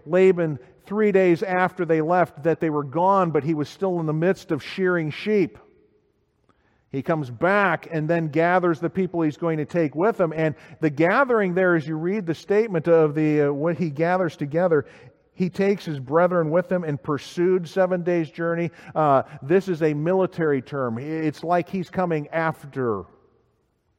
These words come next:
Jacob. It's not that he's just simply saying, "Hey, you forgot something. You know, before you get too far away, I'll get it to you."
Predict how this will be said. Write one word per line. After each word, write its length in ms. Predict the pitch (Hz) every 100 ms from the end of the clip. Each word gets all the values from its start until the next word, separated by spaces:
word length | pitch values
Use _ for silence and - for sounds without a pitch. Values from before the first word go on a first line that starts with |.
| _
Jacob. 380 | - 147 123 110
It's 160 | 127 147
not 300 | 156 156 -
that 100 | 139
he's 160 | 139
just 160 | 135 -
simply 320 | 151 143 131
saying, 300 | 127 131 123
"Hey, 240 | 139 175
you 180 | 143 127
forgot 400 | - 143 160 151
something. 460 | - 135 - 107 90 _ _ _ _ _ _ _ _ -
You 80 | 104
know, 200 | 101 92 _ -
before 300 | 117 170 170
you 60 |
get 160 | 160 170
too 100 | 170
far 220 | 170 160
away, 180 | 151 147
I'll 140 | 123
get 160 | 123 156
it 80 | 135
to 80 |
you." 60 | 123